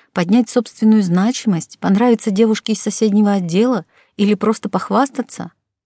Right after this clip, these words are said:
признайтесь в этом самому себе. Не нужно придумывать ничего более благородного. Это не отчёт в департамент, не положение о конкурсе, не шаблонный документ. Это ваше личное.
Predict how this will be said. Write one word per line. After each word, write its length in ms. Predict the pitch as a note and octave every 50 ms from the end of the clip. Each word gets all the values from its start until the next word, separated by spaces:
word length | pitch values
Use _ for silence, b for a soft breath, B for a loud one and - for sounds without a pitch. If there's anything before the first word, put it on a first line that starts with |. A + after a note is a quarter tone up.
| _ _ _
признайтесь 680 | - B3+ C4+ B3 B3+ C#4+ F4+ G4 E4 - - G#3+ - -
в 40 | G#3+
этом 200 | A#3 - A3 F#3
самому 380 | - - F3+ F3+ F#3 G3 G#3+
себе. 440 | G#3+ - - A3+ G#3 G3+ E3+ D3 E3 _ _ _ _ _ _ _ -
Не 100 | F#3+ F#3+
нужно 360 | G#3 B3+ D#4+ E4+ - C4 A#3
придумывать 520 | - G3 G3+ F#3 G#3 G#3+ G3+ E3 D#3+ - -
ничего 500 | E3+ E3+ - - - E3+ G3 A#3 B3+ A#3+
более 400 | G3 F3 G3 G3+ G3 F#3 F3+ E3+
благородного. 760 | F3 F#3 F#3 G3+ G#3+ A3 A3 G3+ E3+ D#3+ D#3+ D#3+ D3+ - - _ _ _ _ _ _ _ _ _ _ _ _ _ _ _ -
Это 180 | D4+ C#4+ -
не 120 | E4+ F4 E4+
отчёт 320 | E4 E4 - - F4 C#4
в 80 | A#3+ G#3
департамент, 800 | G3 A3 - G#3+ G#3 G3 - - G#3+ G#3+ G3 E3+ D#3+ D#3+ - - -
не 100 | F#3 F3+
положение 520 | F3 - F#3 F#3+ G3 F#3+ G#3 A3 A3+ G#3 F#3
о 40 | F3
конкурсе, 540 | - F#3+ G3+ G3 F#3+ - E3 - - E3
не 100 | D#3+ D#3+
шаблонный 440 | E3 - F#3 F3 F3+ G3 G#3 G#3 G3
документ. 640 | F3 E3+ F3+ - F#3 F3 F3 E3+ E3+ D#3+ D3+ - -
Это 240 | - F#3 - - F3
ваше 480 | E3 E3+ F3+ F#3 F#3+ G3 - - - G3
личное. 960 | F#3+ - F#3 F#3+ G#3+ A3+ A3+ G#3+ F#3+ - - - - E3 D3+ D3+ F3 F3+ F3+